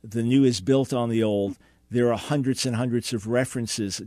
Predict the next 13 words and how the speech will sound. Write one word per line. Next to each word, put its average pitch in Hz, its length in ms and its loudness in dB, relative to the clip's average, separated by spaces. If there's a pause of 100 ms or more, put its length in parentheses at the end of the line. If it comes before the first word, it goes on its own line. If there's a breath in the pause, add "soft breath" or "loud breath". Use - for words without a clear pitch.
direct 117 300 -4
quotes, - 580 0
hundreds 139 480 -4
and 110 80 -2
hundreds 123 280 -4
through 117 100 -8
the 113 100 -4
New 117 120 -2
Testament 113 540 -4 (220 soft breath)
based 123 260 0
on 110 120 0
the 107 100 0
old. 90 220 -2